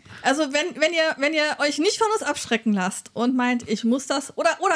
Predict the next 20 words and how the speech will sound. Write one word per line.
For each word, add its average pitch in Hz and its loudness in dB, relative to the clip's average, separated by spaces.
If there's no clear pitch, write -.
aber 240 2
andererseits 226 0
sagt, 214 -2
ich - -2
muss 233 2
mir 240 2
da 208 2
selbst 208 0
mal 208 2
ein 214 2
Bild 254 2
von 202 -2
machen, 190 0
will 226 2
jetzt 233 2
aber 208 0
kein 226 -2
Geld 233 0
dafür 165 -2
ausgeben, 214 0